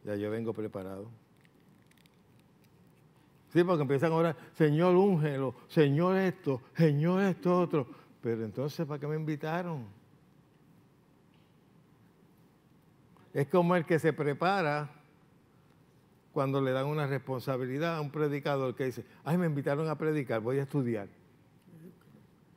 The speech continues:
<laughs> Tú no,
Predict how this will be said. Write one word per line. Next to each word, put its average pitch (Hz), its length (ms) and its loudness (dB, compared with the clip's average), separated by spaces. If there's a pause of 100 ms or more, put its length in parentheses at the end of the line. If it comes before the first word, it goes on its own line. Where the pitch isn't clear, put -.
(300)
<laughs> 123 380 -8 (1600)
Tú 117 80 -10
no, 151 160 -4